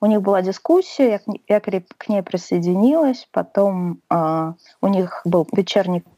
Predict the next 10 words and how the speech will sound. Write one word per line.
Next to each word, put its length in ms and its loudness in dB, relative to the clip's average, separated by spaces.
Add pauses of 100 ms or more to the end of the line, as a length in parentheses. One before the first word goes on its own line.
курс 500 0
из 120 0
шести 800 -4
занятий, 1040 -4 (320)
я 120 0
стала 280 0
ходить 400 -2
на 180 -2
этот 200 -4
курс, 560 -2